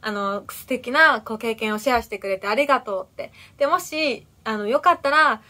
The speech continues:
あの、誰かの力になるかもしれないから、あの、ビデオで、今度ビデオでシェアしていいって言ったら、「そんな、嬉しい、ぜひぜひ」っておっしゃってくださったので、次回はそのコメントを、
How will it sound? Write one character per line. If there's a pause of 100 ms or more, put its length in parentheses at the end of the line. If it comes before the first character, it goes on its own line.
(200)
あ
の、
誰
か
の (420)
力
に
な
る
か
も
し
れ
な
い
か
ら、 (440)
あ
の、 (960)
ビ
デ
オ
で、
今
度
ビ
デ
オ
で
シ
ェ
ア
し
て
い
い
っ
て
言
っ
た
ら、
「そ
ん
な、
嬉
し
い、
ぜ
ひ
ぜ
ひ」
っ
て (440)
お
っ
し
ゃ
っ
て
く
だ
さ
っ
た
の
で、
次
回
は
そ
の
コ
メ
ン
ト
を、